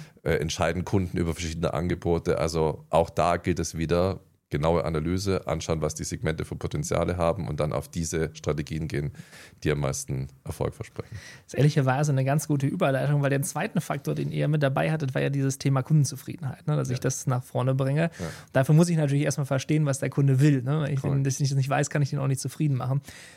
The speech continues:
Speaker 2: Wenn wir da nochmal ein bisschen tiefer reingehen, Kundenzufriedenheit, was waren da die Treiber und die Dimensionen, die da eine Rolle
Speaker 1: Ja.
Speaker 2: gespielt haben?
Speaker 1: Ja.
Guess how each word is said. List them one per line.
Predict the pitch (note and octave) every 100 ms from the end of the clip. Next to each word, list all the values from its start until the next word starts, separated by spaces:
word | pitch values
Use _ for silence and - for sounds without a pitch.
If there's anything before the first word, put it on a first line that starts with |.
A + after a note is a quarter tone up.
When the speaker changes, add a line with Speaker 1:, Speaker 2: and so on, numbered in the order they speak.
| -
Speaker 2:
Wenn | C#3+
wir | D#3
da | F3+
nochmal | D3+ C3+ B2+
ein |
bisschen | B2+ - B2+
tiefer | C3+ B2+ B2
reingehen, | B2+ C3+ B2 B2+
Kundenzufriedenheit, | D3+ D3 C3 C3 - C3 B2 C3+
was | C#3 D3+
waren | C#3
da |
die | C3+ C3
Treiber | - - C3+ D3 C3+
und | C3
die | C3+
Dimensionen, | C#3 C3+ C3 B2+ C3+ C3
die |
da | B2+
eine | C3+
Rolle | C#3 -
Speaker 1:
Ja. | C#3+
Speaker 2:
gespielt | C#3 - C#3
haben? | E2+
Speaker 1:
Ja. | D#2